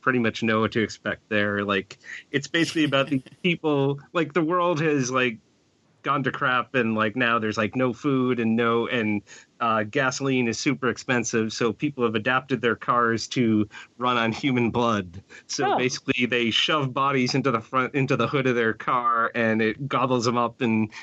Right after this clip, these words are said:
Speaker 1: creates fuel out of 'em. And, like, they have this big road race that, um,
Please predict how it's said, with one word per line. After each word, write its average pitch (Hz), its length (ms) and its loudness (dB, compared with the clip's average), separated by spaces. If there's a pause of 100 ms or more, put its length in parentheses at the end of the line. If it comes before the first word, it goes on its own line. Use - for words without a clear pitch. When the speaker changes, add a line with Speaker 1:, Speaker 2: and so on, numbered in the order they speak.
Speaker 1:
creates 123 360 0
fuel 139 360 0
out 107 200 2
of 104 100 0
'em. 98 320 2 (300)
And, 123 240 0
like, 117 180 0
they 139 140 0
have 131 100 -2
this 131 160 0
big 139 280 -2
road 127 360 0
race 113 560 0 (300)
that, 117 480 0
um, 104 580 2